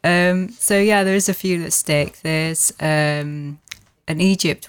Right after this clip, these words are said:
one that sticks with me that I've had to go, keep going back to. Um, I would say also a Native American one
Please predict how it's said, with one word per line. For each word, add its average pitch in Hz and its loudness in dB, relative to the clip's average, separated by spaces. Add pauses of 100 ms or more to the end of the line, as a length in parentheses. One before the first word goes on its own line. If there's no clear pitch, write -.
one 151 -4
that - -10
sticks - -6
with 151 -6
me 151 -6 (180)
that - -8
I've 143 -8
had 143 -2
to - -16
go, 147 -8 (100)
keep 156 -12
going 147 -4
back 143 -4
to. 143 -6 (920)
Um, 147 -4 (760)
I 156 2
would 160 -4
say 165 0
also 147 -4 (120)
a 143 -8 (120)
Native 160 -6
American 151 -2
one 151 -2